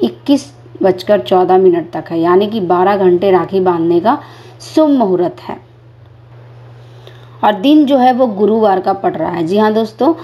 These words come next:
सुबह नौ बजकर अट्ठाईस मिनट से इक्कीस बजकर चौदह मिनट तक राखी बांधने का शुभ मुहूर्त, मतलब पूरा दिन ही है।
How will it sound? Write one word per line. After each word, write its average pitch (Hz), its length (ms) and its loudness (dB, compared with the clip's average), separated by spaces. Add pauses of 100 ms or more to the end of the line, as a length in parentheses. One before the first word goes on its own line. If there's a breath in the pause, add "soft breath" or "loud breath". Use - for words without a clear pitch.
(260 loud breath)
सुबह 226 200 2
नौ 220 220 0
बजकर 220 360 -2
अट्ठाईस 202 480 -2
मिनट 196 220 2
से 220 240 -2
इक्कीस - 760 -4
बजकर 214 320 0
चौदह 202 400 0
मिनट 190 280 2
तक 208 180 0
राखी 180 320 -2
बांधने 175 360 2
का 196 140 -2
शुभ 180 240 -2
मुहूर्त, 165 380 0
मतलब 226 260 0
पूरा 214 300 0
दिन 208 240 -2
ही 233 220 -4
है। 214 240 -2